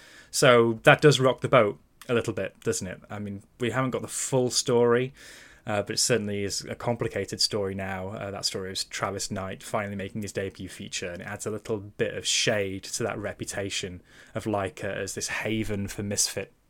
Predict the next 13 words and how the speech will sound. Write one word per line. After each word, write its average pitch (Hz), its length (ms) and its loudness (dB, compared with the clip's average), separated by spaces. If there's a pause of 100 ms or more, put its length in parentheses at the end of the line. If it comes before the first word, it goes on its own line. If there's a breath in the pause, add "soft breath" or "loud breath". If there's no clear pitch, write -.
(140)
artists 98 640 -4
united 104 460 -4
by 101 120 -2
craft - 500 -8
and 104 120 -4
a - 20 -6
love 95 160 -6
of 95 80 -6
story 98 480 0
and 95 100 -8
pushing 104 320 -6
the 101 120 -6
envelope. 95 500 -10